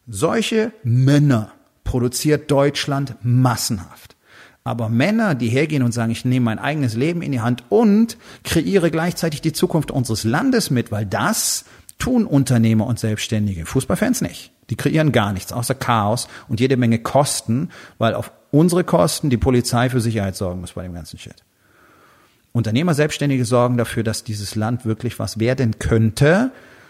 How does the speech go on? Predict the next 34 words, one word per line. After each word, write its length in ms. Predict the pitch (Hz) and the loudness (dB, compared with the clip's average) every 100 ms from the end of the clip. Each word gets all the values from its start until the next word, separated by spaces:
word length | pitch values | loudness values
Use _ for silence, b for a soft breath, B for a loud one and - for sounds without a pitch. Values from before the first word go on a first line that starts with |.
| B B B - | B B B -6
wenn 160 | 117 120 | 0 2
wir 80 | |
langsam 220 | 113 117 120 | 4 4 2
mal 60 | |
den 100 | 110 | 0
Kopf 180 | - 117 | 0 -2
aus 160 | 131 - | -2 -2
dem 140 | 139 | -2
Arsch 220 | 135 139 | -2 -2
kriegen, 440 | - 151 151 156 147 | -2 0 2 0 0
sprich 420 | - 110 123 - | -2 0 0 0
Digitalisierung, 800 | 110 117 110 104 104 131 135 123 | -2 0 0 0 0 0 0 0
Technologiewandel, 1080 | 120 123 107 104 127 120 123 120 120 123 117 | -2 0 0 0 0 2 2 2 2 0 0
da, 220 | 110 113 | 0 0
da, 180 | 113 113 | 0 0
da, 220 | 113 110 | 2 0
da, 180 | 117 110 | 0 0
da, 180 | 110 107 | 0 0
die 140 | 110 | 0
ganzen 320 | 110 110 - | 0 0 -2
Themen. 300 | - 107 113 | -2 -2 0
Ja, 160 | 110 117 | 0 -2
das 120 | 101 | -4
ist 120 | 117 | -4
keine 240 | - 117 107 | -2 0 0
heiße 240 | 107 104 | -2 -2
Luft, 320 | 101 95 - | -2 -4 -8
okay? 360 | 110 - 120 131 | -8 -4 -4 -4
Wir 160 | 110 101 | -4 0
leben 200 | 113 120 | 2 4
im 80 | 110 | 4
Land 180 | 120 | 2
der 60 | 120 | 0
Faxgeräte. 720 | - 123 - 143 113 104 78 | -2 -4 0 0 2 0 -4